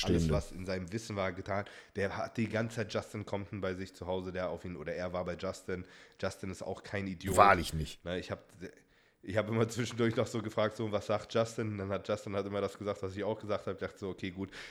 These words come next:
Speaker 1: komm, Roman, du bist hier irgendwie in guten Händen, das wird jetzt was", ne? So. Und ich verstehe das mega, dass er danach so frustriert war. Ich hätt's auch verstanden, wenn er gesagt hätte, "Ganz ehrlich, Leute,
Speaker 2: <laughs>
Speaker 1: fickt euch. Fickt euch so hart, ich mach gar keine Show mehr. Ne?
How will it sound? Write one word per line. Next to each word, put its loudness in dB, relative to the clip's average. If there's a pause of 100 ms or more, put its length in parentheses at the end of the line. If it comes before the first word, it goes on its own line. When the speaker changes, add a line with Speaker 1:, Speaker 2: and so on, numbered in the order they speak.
(200)
Speaker 1:
komm, 4
Roman, 4
du -6
bist -2
hier 2
irgendwie 0
in -2
guten -4
Händen, 0
das -6
wird -6
jetzt -6
was", -14
ne? -6 (720)
So. -10 (440)
Und 0
ich -10
verstehe -6
das -6
mega, -2
dass 4
er 8
danach 2
so -10
frustriert -10
war. -2
Ich -6
hätt's -2
auch -4
verstanden, -6
wenn -4
er -2
gesagt -4
hätte, 10
"Ganz 2
ehrlich, -4
Leute, -6
Speaker 2:
<laughs> -8
Speaker 1:
fickt -12
euch. -6 (500)
Fickt -2
euch -4
so -2
hart, 2
ich -10
mach -6
gar 0
keine -6
Show -10
mehr. -6 (480)
Ne? -4